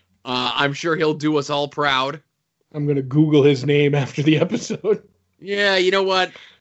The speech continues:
Speaker 1: Uh, put your safe search on. I'll just say
Speaker 2: Yep.
Speaker 1: that.
Speaker 2: Yep.
Speaker 1: Um, or do an incognito tab, excuse me.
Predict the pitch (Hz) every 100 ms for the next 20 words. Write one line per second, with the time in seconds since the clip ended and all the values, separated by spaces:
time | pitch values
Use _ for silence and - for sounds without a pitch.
0 | - 170 175 170 165 170 175 160 - 151
1 | 135 - 127 123 117 95 87 113 120 110
2 | 113 165 - 78 - _ _ _ _ 156
3 | 156 - _ _ _ _ _ _ - 143
4 | - - - - - - 139 139 139 139
5 | 135 127 127 143 160 180 185 190 185 175
6 | 175 160 180 165 156 143 131 127 127 113
7 | 104 123 - 135 117 107